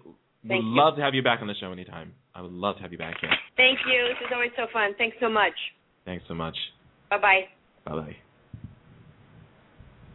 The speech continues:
Speaker 1: Now, we got one minute before we, uh, head out here, so I wanted to give you some programming notes. Um, make sure you check out our show on Friday night at eight P M Eastern.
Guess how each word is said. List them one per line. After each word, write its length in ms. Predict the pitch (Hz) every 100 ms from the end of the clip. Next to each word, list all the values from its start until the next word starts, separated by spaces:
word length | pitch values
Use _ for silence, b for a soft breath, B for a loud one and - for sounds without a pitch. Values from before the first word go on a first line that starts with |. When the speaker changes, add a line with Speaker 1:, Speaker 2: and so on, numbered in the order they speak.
| - - B B B -
Speaker 1:
Now, 220 | 120 113
we 80 | 131
got 160 | 127
one 140 | 147 180
minute 160 | 156
before 260 | 143 139 139
we, 180 | 131 120
uh, 300 | 117 117 110
head 160 | 131
out 200 | 123 117 117
here, 220 | 117 110 110
so 60 |
I 40 | 110
wanted 200 | 127 127
to 60 |
give 120 | 123 117
you 80 | 117
some 120 | 113
programming 520 | 120 110 107 104 104
notes. 300 | 101 95 98 - 107
Um, 460 | 110 110 110 107 b b b b _ _ _
make 280 | 117 139 180 -
sure 80 | 226
you 120 | 214 -
check 140 | 190 175
out 160 | 160
our 160 | 127 127 -
show 260 | 131 123 120
on 160 | 110 110 -
Friday 260 | 123 123
night 240 | 120 110 110
at 140 | 110 107 110
eight 220 | 117 117 -
P 120 | 113
M 200 | 107 107 -
Eastern. 680 | 113 113 - - 104 98